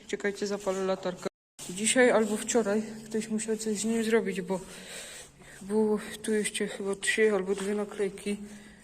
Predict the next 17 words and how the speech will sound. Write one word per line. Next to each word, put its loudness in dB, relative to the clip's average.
Może -2
tu -12
gdzieś -8
leżą. -4
I -10
krzesło 4
było 4
całe. 2
A 2
i 4
stało 2
inaczej, 0
odwrócone -2
bardziej -2
do 2
ściany. 0
Teraz 2